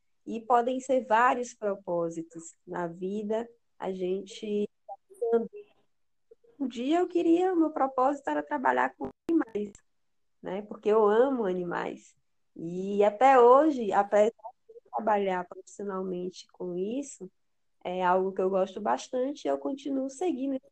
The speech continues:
propósito. Então, não temos apenas um propósito, né? E ele não é imutável. Você pode, é, através dele, buscar alcançar, né?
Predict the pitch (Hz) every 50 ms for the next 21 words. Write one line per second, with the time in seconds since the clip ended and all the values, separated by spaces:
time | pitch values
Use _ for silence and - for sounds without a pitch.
0 | _ _ _ - _ _ _ - 170 170 165 165 165 - _ _ _ _ _ _
1 | _ _ _ _ _ - 185 190 190 196 214 220 254 285 302 294 285 294 294 277
2 | 285 262 254 226 226 - 220 214 208 202 190 190 190 185 196 196 190 190 185 180
3 | - _ - 175 170 170 165 165 165 165 165 _ - 190 - _ _ _ _ _
4 | _ - 180 180 180 190 202 208 208 202 196 202 208 208 208 233 262 277 254 226
5 | 220 226 226 214 220 220 - - 180 180 - 185 180 175 180 175 175 180 180 185
6 | - - 190 - - 190 180 180 185 190 196 196 208 208 _ _ _ _ _ _
7 | _ - - 165 170 170 170 - - - - 196 180 180 180 196 220 240 233 196
8 | 185 175 175 185 202 226 240 233 233 202 180 180 185 - _ _ _ _ _ 208
9 | 190 202 202 - - - 220 214 233 226 226 214 208 214 - 381 _ _ _ -
10 | - 208 220 453 - - 220 - 240